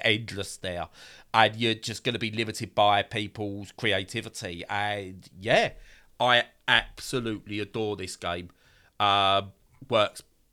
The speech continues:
brilliantly out the box on the Steam Deck so far. I've not noticed any issues. Um, it's got full controller support, um, some small text issues maybe,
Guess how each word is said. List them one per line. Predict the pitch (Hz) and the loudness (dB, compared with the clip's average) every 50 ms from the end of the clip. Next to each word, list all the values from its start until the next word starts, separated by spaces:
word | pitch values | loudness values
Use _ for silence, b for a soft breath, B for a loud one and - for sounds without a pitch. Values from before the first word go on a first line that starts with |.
| - - _ _ _ - | -20 -20 _ _ _ 0
brilliantly | 135 151 165 165 165 165 139 123 120 117 120 135 151 147 - - | 4 6 6 6 6 6 4 4 4 4 4 4 2 0 0 4
out | 131 120 117 - | 4 4 4 2
the | 123 | 0
box | - - 120 110 - - - 113 | 0 0 0 0 0 -2 -6 -6
on | 104 113 | -6 -4
the | 113 104 | -6 -8
Steam | - - 110 107 110 107 | -6 -4 -2 -2 -2 -4
Deck | 104 - 117 120 127 - - - | -2 0 2 2 2 0 -4 -4
so | - 117 107 110 | 0 0 0 0
far. | 104 - - 107 107 117 127 127 - | 0 -2 0 2 6 6 6 6 6
I've | 123 120 117 - 131 | 4 2 2 2 0
not | 117 - - | -4 -2 0
noticed | 120 113 110 - 107 - - - _ _ | 0 0 0 -2 -6 -12 -14 -18 _ _
any | - 131 127 123 113 107 104 | 2 2 2 2 0 -4 -6
issues. | 101 98 - - 110 110 117 123 139 135 - - B B B B B B B B B - | -8 -8 -6 -6 -4 -4 -4 -4 -6 -8 -10 -12 B B B B B B B B B 2
Um, | 113 110 101 104 104 101 104 104 98 _ _ _ | 4 6 6 6 6 4 2 0 -2 _ _ _
it's | - 113 - - | -8 -8 -8 -4
got | - 117 110 107 104 - - - | 0 2 2 4 2 0 -2 -2
full | - 160 151 131 | 0 0 0 0
controller | - 123 - 127 110 113 113 117 110 | -2 -4 0 0 2 2 0 -2 -4
support, | - - - - 117 117 120 123 123 113 - - _ _ _ _ _ _ - | -6 -8 -6 -4 -2 0 0 0 -2 -4 -8 -16 _ _ _ _ _ _ 0
um, | 101 104 101 101 104 104 104 104 104 104 104 104 113 | 2 4 4 4 6 6 4 4 4 2 0 -2 -6
some | - - - - | -8 -12 -12 -12
small | - - - 135 135 143 151 | -12 -8 -4 -2 -2 -2 -2
text | 143 - 160 160 - - - - | -2 -2 -2 -2 -2 -4 -6 -6
issues | 151 147 - 165 160 165 160 160 | -6 -4 -2 -2 -4 -4 -6 -2
maybe, | 165 170 170 170 175 180 175 - 190 185 190 190 180 | 0 2 2 2 2 0 0 2 2 4 4 2 0